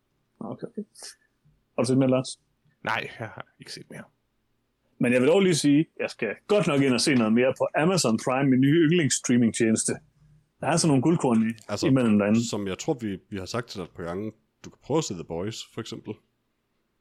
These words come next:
Speaker 1: Absolut ikke, Peter.
Speaker 3: Invincible, så?
Speaker 1: Nej, jeg ser ikke T V.
Speaker 3: Det er selvfølgelig bare en anden
Speaker 1: Film.
Speaker 3: superhelte-ting, men, øh, The Boys er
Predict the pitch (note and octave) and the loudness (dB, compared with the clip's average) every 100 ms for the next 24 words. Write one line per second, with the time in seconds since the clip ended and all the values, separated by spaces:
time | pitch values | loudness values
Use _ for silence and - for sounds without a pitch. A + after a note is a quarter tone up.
0 | _ - D#3+ - - C3 A#2 A2+ B2 A#2 | _ -2 0 0 -2 2 2 2 0 0
1 | A2 F#2+ E2 - _ _ _ _ _ _ | 0 0 -4 -16 _ _ _ _ _ _
2 | _ _ _ _ - _ - _ - - | _ _ _ _ -20 _ -20 _ -20 -16
3 | E2+ F#2 F3 - G3+ E3+ F3+ F3 D3+ _ | -12 -10 -8 -10 -10 -12 -10 -12 -14 _
4 | _ _ _ _ _ _ _ _ _ _ | _ _ _ _ _ _ _ _ _ _
5 | - A2 - A#2 D#3+ - C#3+ F2 - E2 | -20 -16 -8 -6 -4 -2 -2 -4 -8 -12
6 | - E2 - E2+ E2+ F3+ G2 D#2+ D#2 D#2 | -10 -10 -10 -10 -2 2 2 -2 -12 -12
7 | E2+ D2 E2 D#2 D2+ C#2 D#2 E2 A2 D3+ | -12 -12 -14 -14 -14 -14 -14 -8 -6 -4
8 | - E2+ | -6 -10